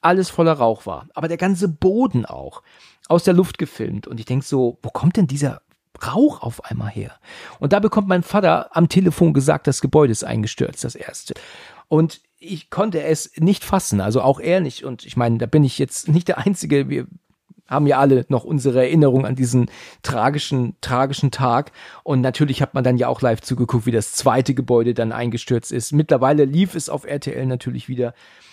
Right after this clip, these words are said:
Und ich höre heute noch den, diesen Moderator noch, wie er, ähm, telefonisch zugeschaltet wurde, wer auch immer das war.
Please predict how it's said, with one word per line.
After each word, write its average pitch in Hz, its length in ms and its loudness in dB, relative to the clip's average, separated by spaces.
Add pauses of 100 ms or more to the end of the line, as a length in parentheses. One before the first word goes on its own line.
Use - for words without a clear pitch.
(120)
Und 180 160 4
ich 151 100 0
höre 156 220 4
heute 175 220 2
noch 156 140 0
den, 139 380 -2
diesen 131 220 -2
Moderator 123 840 0
noch, 104 380 -2
wie 123 160 -2
er, 131 360 4 (420)
ähm, 123 300 4 (220)
telefonisch 143 500 -2
zugeschaltet - 680 0
wurde, 135 200 2
wer 127 100 4
auch 117 100 0
immer 135 140 4
das - 240 -4
war. 143 300 -2